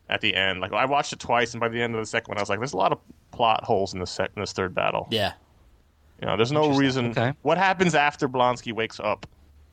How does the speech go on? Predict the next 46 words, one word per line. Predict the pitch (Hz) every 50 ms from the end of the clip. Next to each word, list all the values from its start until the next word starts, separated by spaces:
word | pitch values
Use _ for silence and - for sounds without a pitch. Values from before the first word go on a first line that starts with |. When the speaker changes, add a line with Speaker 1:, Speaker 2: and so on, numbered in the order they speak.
| _ _ _
Speaker 2:
Yeah, | - 123 131 127 110
exactly. | 101 101 135 131 123 110 120
Speaker 3:
Right. | 117 107 101
Speaker 2:
Exactly. | 104 104 107 123 117 113 110 - 98 92 92
Yeah. | 104 110 127
Speaker 3:
No, | 123 120
yeah, | 123 123 120 113 - _ _ _ _ -
I | 110
agree | 107 107 110 107
with | 101 107
that. | 98 98 98 - _ _ _ _ _ -
Speaker 2:
Yeah. | - 107 98 95 92
Speaker 1:
You | 101
know, | 135 131
like, | 131 127 127 131
they, | 135 127
they | 151 139
just | - -
kinda | 175 156 139
left, | 123 123 123 -
left | 120 123 120 -
him | 135 120 113
laying | 113 113 117 120
there. | 107 104 95 98
He | 110 104
just | 104 104 104 -
gets, | - 107 95 -
stands | - - 101 98 98 98
up | 104 101 -
and | 95 -
starts | - 98 92
wrecking | 101 98 - 104 101
havoc | 113 120 117 98 92
again | 90 85 90 87
'cause | 85 92 -
the | 90
Hulk | 98 98 -
is | 95 92
left. | 104 113 110 -
There's | - 101 98
no, | 104 107 101
they | 95 104 107
have | 107 104
no | 107 104 101
way | 104 98
of, | 98 95